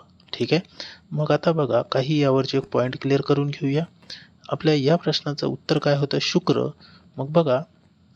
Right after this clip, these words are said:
ऑप्शन बी शुक्र. मग पृथ्वीचा,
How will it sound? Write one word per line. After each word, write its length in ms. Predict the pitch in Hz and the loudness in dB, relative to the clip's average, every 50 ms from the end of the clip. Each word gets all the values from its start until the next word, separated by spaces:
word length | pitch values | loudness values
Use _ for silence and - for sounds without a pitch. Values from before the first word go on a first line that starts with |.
| _ _ _ _ - - | _ _ _ _ -18 -14
ऑप्शन 360 | - 139 - - 147 135 135 | -10 -8 -4 -2 -2 -2 -2
बी 200 | 123 131 170 196 190 - _ | 0 0 0 0 -2 -6 _
शुक्र. 420 | - - - 127 - - - 107 113 - - - - - - - _ _ - | -12 -4 -4 -4 -4 -2 -6 -6 -6 -8 -10 -16 -18 -18 -20 -20 _ _ 0
मग 220 | 175 175 151 131 | 2 2 2 0
पृथ्वीचा, 720 | - - - 131 147 - - 175 165 - - 170 170 175 | -2 -2 -4 -6 -4 -2 -2 -2 -2 2 2 2 2 2